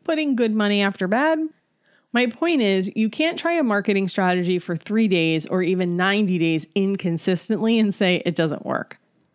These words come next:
But if you've given it your all for a solid ninety days and it's still not working,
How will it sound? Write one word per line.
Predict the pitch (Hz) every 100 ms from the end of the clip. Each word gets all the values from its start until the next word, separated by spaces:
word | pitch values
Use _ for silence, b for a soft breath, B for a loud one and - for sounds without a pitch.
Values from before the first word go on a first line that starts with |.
| _ _ _
But | 220
if | 233 214
you've | 233 214 202
given | - 359 330
it | 311 254
your | 254 233
all | 214 185 170
for | 196
a | 165
solid | 190 - - 254 247 233
ninety | 247 233 226
days | 226 214 202 196
and | 202
it's | 190 233
still | - - 214 247
not | 302 320
working, | 247 339 330 349 349